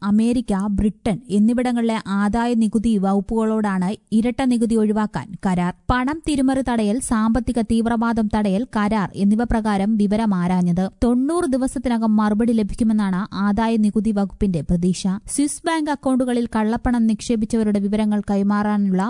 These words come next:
Automatic Exchange of Information കരാറിൽ ഇന്ത്യയും സ്വിറ്റ്സർലൻഡും കഴിഞ്ഞ ജനുവരിയിൽ ഒപ്പുവച്ചിരുന്നു.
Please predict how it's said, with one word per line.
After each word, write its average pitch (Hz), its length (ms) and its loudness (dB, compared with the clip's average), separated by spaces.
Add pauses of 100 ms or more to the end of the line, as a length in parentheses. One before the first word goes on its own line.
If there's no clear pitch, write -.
(120)
Automatic 214 680 0 (100)
Exchange 214 460 -2 (120)
of 202 180 0 (140)
Information 214 800 0
കരാറിൽ 196 520 -2
ഇന്ത്യയും 208 480 2
സ്വിറ്റ്സർലൻഡും 214 640 0
കഴിഞ്ഞ 202 320 0
ജനുവരിയിൽ 196 540 0
ഒപ്പുവച്ചിരുന്നു. 185 720 0